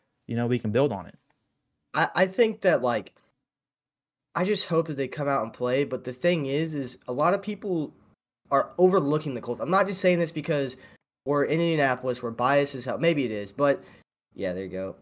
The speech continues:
Speaker 2: But, uh, the main thing is, is, like, we have a really, really, really, really easy schedule this year. Like,
Speaker 1: Especially
Speaker 2: one that is
Speaker 1: compared to, like, other years.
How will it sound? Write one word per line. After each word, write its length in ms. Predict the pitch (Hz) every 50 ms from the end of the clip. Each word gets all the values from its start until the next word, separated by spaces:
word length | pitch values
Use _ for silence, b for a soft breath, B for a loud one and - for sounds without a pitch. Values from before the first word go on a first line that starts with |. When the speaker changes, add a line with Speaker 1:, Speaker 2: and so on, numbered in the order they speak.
| _
Speaker 2:
But, 160 | - 147 135
uh, 240 | 117 143 143 139 135 -
the 160 | - 147 139
main 280 | 143 160 185 208 208
thing 260 | 190 202 185 165 143 123
is, 260 | 131 151 151 139 131
is, 180 | 123 113 101
like, 300 | 117 117 117 110 - - b b b b _ _ _ _ _
we 160 | - 180 240
have 160 | 277 311 311 311
a 80 | 220
really, 520 | 165 139 139 131 147 165 180 170 165 143 120
really, 480 | 107 107 120 143 165 165 151 143 127
really, 420 | 113 107 113 135 151 156 147 139 120
really 600 | 110 104 104 110 113 120 143 175 185 185 170 151
easy 320 | 135 135 139 120 117 123
schedule 320 | 113 - 120 117 101 101 98
this 220 | 90 87 85 -
year. 140 | 85 - - - -
Like, 320 | - 120 123 117 107 - b b b b -
Speaker 1:
Especially 380 | - - 185 170 - - 156
Speaker 2:
one 160 | 160 208 240 247
that 120 | 247 226
is 140 | 139 120 -
Speaker 1:
compared 240 | 135 127 123 123 113
to, 60 | 113
like, 180 | 107 104 101
other 180 | 98 110 101 98
years. 460 | 95 98 95 92 92 90 - - -